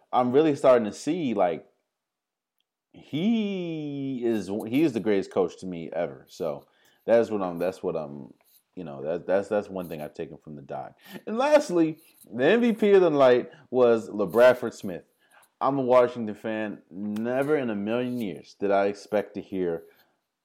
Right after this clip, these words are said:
Washington Bullets, LaBradford Smith in a Michael Jordan Bulls doc. That is the M V P of the night, man. That is the M V P of the night. Um, yeah,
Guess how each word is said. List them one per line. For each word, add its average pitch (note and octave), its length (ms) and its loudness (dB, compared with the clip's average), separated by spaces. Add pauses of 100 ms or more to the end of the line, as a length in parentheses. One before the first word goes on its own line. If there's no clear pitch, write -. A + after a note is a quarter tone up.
(260)
Washington D#3 760 0
Bullets, G2 540 -2
LaBradford A2+ 1000 0
Smith G#2+ 520 -2 (1160)
in A2+ 240 -4
a G2 220 -4
Michael G#2 420 -4
Jordan F#2+ 500 -4 (280)
Bulls F#2+ 340 -2
doc. D2+ 360 -6 (640)
That B2+ 180 6
is C#3 160 0
the A2 160 2
M G#2+ 100 -2
V G2+ 100 -2
P G#2 200 -4
of G2 80 0
the F2+ 60 -10
night, A#2 240 0
man. G#2 220 -10 (200)
That C3 300 2
is B2 140 -2
the F2 200 -4
M C3 220 -2
V C3 180 -4
P C3 460 -8
of G2 280 -8
the G#2+ 100 -8
night. D#2+ 280 -10 (1040)
Um, G2 520 -4 (540)
yeah, G#2+ 400 4